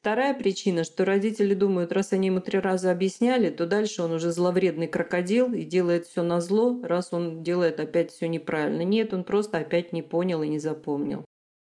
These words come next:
А третья причина — это то, что дети бывают настолько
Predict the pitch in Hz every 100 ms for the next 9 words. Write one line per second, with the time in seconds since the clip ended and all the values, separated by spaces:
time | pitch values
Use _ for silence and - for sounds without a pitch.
0 | _ _ _ _ _ - 190 202 196 240
1 | 269 285 247 202 202 - 208 190 180 185
2 | 185 214 240 - - 196 185 180 170 196
3 | 233 226 175 175 180 202 208 190 - 185
4 | 185 180 - 202 196 170 170 165 -